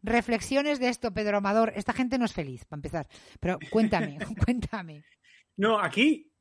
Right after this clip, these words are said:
Speaker 2: este, lo importante de este, es un corto sacado de internet y lo interesante es, a mí, insisto, voy a, me interesa reflexionar sobre lo que se hace, ¿no?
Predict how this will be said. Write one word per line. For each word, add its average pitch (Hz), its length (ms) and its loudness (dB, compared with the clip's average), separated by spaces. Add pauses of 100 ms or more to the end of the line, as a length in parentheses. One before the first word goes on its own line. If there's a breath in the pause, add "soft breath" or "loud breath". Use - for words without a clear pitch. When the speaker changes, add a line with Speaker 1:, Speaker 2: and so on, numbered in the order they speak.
Speaker 2:
este, 196 400 -6
lo 160 80 -4
importante 165 380 -2
de 190 60 2
este, 156 260 -4
es 156 140 -6 (840)
un 185 220 0
corto - 340 -2
sacado 147 240 0
de 156 80 4
internet 135 540 -2 (580)
y 160 80 -4
lo 156 80 2
interesante 196 840 2
es, - 260 -4 (120)
a 190 80 -4
mí, 220 160 -4
insisto, 160 560 -4
voy 160 260 0
a, 190 140 6
me 175 80 -2
interesa 165 400 -2
reflexionar 165 500 -4
sobre 165 300 -2
lo 131 120 -4
que 135 160 -6
se 143 200 -4
hace, 143 320 -2
¿no? 131 320 -6